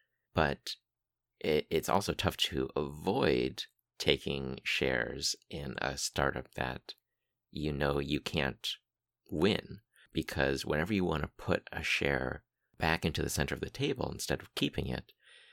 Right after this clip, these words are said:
you also need to put money on every other untaken share in the middle of the table.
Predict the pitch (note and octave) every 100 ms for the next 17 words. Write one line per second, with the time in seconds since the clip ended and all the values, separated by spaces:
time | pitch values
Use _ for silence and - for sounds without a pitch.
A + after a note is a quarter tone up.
0 | - _ D#2+ E2 F2 A2 E2 E2 - -
1 | D#2 C#2 - - - D#2 F2+ D2+ C2+ -
2 | D2 C#2 - _ _ - E2 D#2+ F2+ F2
3 | - F#2+ G#2 F#2+ C2+ C2+ D#2 _ _ _
4 | _ D#2+ D#2 - D2+ C#2+ C2+ B1+ - C2+
5 | A#1+ - C#2 C2 C2+ A#1+ - - - -
6 | C2+ - -